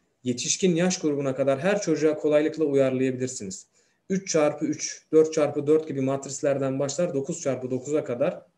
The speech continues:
devam eder. Sudoku oynamanızı ve oynatmanızı kesinlikle tavsiye ediyoruz.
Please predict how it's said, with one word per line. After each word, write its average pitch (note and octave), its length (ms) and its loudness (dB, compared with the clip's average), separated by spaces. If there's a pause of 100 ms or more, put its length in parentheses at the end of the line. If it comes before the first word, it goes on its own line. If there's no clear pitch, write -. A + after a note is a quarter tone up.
(160)
devam B2+ 320 4
eder. F#2+ 260 -8 (280)
Sudoku D#3+ 460 4
oynamanızı C3 580 0
ve B2 40 2
oynatmanızı C3 680 -2
kesinlikle C3+ 500 -4
tavsiye C3 420 -2
ediyoruz. A#2 360 -6